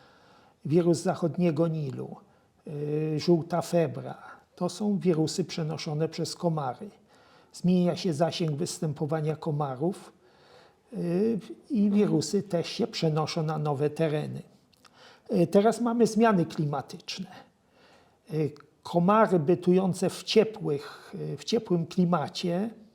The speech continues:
przenoszą się na północ. A te komary jak, e, Aedes aegypti, Aedes albopictus, e, przenoszą, e, dengę, przenoszą,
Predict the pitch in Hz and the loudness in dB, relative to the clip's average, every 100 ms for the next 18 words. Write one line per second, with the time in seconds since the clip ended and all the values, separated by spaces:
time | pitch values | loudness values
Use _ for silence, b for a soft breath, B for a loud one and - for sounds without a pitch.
0 | B B B B B _ - 214 208 202 | B B B B B _ 0 4 4 2
1 | 196 208 196 - 196 185 190 - 147 127 | 0 -2 -2 -2 0 0 0 0 0 0
2 | 131 - - - - _ b b b b | -6 -12 -14 -14 -16 _ b b b b
3 | b b b _ - 196 233 269 - 190 | b b b _ -6 -4 -2 -2 2 4
4 | 170 160 143 156 151 151 - - 170 147 | 4 2 -2 -2 -2 -2 -6 -10 -8 -4
5 | 147 170 247 160 143 151 - 156 123 160 | -4 -4 2 2 2 -2 -4 -6 -2 -2
6 | 165 - 160 143 147 147 160 147 160 160 | -2 -4 -2 0 -2 -2 -2 0 -2 0
7 | 180 180 - 180 - - B B B B | 0 0 -2 -2 -2 -10 B B B B
8 | - 165 170 - - 214 214 180 - - | -6 -2 -2 -4 0 2 2 0 -2 -2
9 | 160 156 156 151 165 - 220 - 262 160 | -2 -2 -2 -6 -8 -10 -16 -16 -14 -10
10 | 165 240 226 247 - - _ _ 185 147 | -10 -10 -14 -16 -20 -20 _ _ -2 2
11 | 165 160 147 165 165 - 156 139 131 - | 2 2 0 -2 -4 -8 -10 -8 -8 -8
12 | 147 143 | -8 -8